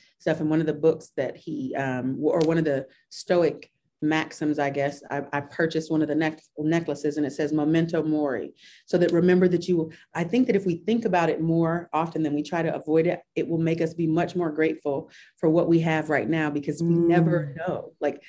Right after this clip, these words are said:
Speaker 1: tomorrow is not promised. And so if we know that we will die
Speaker 2: Yeah.
Speaker 1: at some point, then I'm gonna hug my mother more.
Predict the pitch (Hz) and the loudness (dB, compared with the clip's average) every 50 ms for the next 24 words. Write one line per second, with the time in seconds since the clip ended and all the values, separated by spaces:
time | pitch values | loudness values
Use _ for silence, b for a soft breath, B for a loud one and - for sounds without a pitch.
0 | b b - - 185 185 185 190 190 180 160 - - 180 196 202 190 180 151 131 | b b -2 2 4 4 4 4 4 2 0 0 2 4 4 4 4 2 0 -2
1 | - - - 131 120 123 110 120 147 - - b b b b b 151 160 - 175 | -4 -6 -8 -8 -6 -6 -6 -8 -8 -12 -16 b b b b b -2 0 0 0
2 | 160 160 165 180 185 185 175 175 180 175 175 180 160 151 139 - 156 160 165 151 | 0 2 2 2 4 4 4 4 4 4 4 2 2 0 -2 0 0 0 0 0
3 | 147 143 135 131 135 135 156 165 190 226 208 165 135 120 127 151 151 147 143 135 | -2 -2 -4 -4 -4 -2 -2 0 0 0 0 -2 -4 -4 -6 -6 -8 -10 -10 -10
4 | 131 127 151 143 - - - 151 147 147 - - 156 147 147 147 B B B B | -8 -6 -6 -6 -6 -8 -8 -8 -8 -6 -4 -2 0 0 -2 -4 B B B B
5 | B 165 160 160 160 156 156 151 139 143 151 175 165 165 165 156 151 151 156 160 | B 0 0 2 2 2 2 0 0 0 2 2 2 2 2 0 0 0 0 0
6 | 160 156 151 143 143 139 131 123 120 117 135 - | 0 0 0 -2 -2 -2 -2 -4 -4 -6 -10 -12